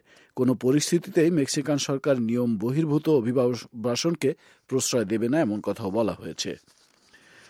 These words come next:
বাংলাদেশের রংপুরে গত শুক্রবারে অপহরণ হওয়া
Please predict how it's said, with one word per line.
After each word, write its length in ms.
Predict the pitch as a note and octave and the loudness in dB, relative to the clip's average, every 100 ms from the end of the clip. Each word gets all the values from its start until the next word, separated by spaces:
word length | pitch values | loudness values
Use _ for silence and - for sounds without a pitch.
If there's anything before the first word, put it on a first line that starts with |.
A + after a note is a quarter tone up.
| - - - _ _ _ _ _ | -20 -20 -20 _ _ _ _ _
বাংলাদেশের 560 | C#3 E3 G#3 G#3 - A3 | 10 12 10 8 6 6
রংপুরে 440 | G#3 G#3 A3+ A3+ | 6 6 6 8
গত 240 | G#3+ G3 G3+ | 10 8 8
শুক্রবারে 540 | - G3 G#3 G3 G3+ | 0 4 6 8 10
অপহরণ 560 | F#3 E3+ E3+ E3+ G3 F#3 | 10 10 4 4 4 4
হওয়া 440 | E3 C3 C#3 B3 | 6 8 8 4